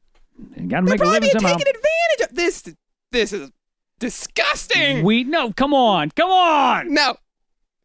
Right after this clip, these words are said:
Speaker 2: So these women get in, and these, all these beautiful women, and, oh, these men are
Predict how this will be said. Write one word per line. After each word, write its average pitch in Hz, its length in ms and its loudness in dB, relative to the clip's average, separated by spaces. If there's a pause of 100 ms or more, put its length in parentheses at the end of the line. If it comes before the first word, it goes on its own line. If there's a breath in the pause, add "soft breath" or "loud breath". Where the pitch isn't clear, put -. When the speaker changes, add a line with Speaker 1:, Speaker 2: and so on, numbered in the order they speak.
(200)
Speaker 2:
So 294 280 0
these 302 260 -2
women 330 340 -2
get 262 200 -4
in, 247 160 -4
and 220 80 -8
these, 208 180 -12
all 226 140 -2
these 208 180 -6
beautiful 240 480 -4
women, 208 320 -2 (360 loud breath)
and, 214 180 -4
oh, 240 320 0
these 208 240 -8
men 226 340 0
are 190 180 0